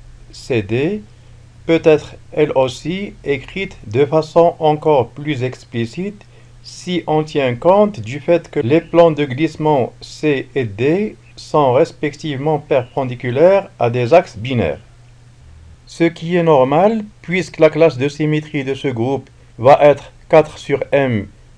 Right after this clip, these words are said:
M, M, et dans ce cas, tous les axes des directions principales vont être des axes d'ordre deux. Pour plus de détails sur ce point, voir les vidéos que nous avions consacrées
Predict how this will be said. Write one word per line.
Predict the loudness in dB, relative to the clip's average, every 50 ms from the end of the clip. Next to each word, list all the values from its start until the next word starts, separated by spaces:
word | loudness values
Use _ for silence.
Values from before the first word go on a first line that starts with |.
| -18 -6
M, | -2 0 0 0 0 0 2
M, | 4 4 4 4 2 -2 -4 -8 -16 -20 -20 _ _ _ _ -4 0
et | 2 6
dans | 8 6 6
ce | 6 2 0
cas, | 0 4 6 8 8 8 8 6 4 -2 -20 -20 -20 -20 -20 -20 _ -10
tous | -4 -2 0
les | 2 2 2 2 4 6
axes | 6 6 6 4 2 -8 -20 -20 _ -14
des | -6 -2 -2 -2
directions | -2 2 4 6 6 4 4 0 -2 -2 -2 -2
principales | -2 -4 -4 -4 -4 -8 -14 -14 -4 2 4 4 6 4 4 0 -4 -8 -12 _ _ _ -16
vont | -10 -4 -2 -2 -2 -2 0
être | 0 0 0 0 -4 -6
des | -2 -2 0 4 4
axes | 4 4 2 -6 0
d'ordre | 4 4 4 4 4 0 -2
deux. | -4 -4 -8 -8 -14 _ _ _ _ _ _ _ _ _ _ _ -4
Pour | 2 2 2 2 2
plus | -2 -8 -4 -4 -4 -4
de | -4 -4 -2 0 2
détails | 2 2 2 4 2 2 2
sur | 0 -2 -4 -4 -2
ce | -2 -4
point, | -4 -4 -4 -2 0 0 0 0 -2 -6 -8 _ _ -20 -20 _ _ -20 _ -12
voir | -6 4 6 8 8 8 8 6
les | 4 2 2 2
vidéos | 2 -2 -4 -4 -4 -2 2 4 4 4 2 0
que | -4 -2
nous | -2 0 2 2
avions | 2 2 2 2 0 0
consacrées | 0 -2 -4 -4 -2 0 0 -2 -2 -2 -2 0 0 0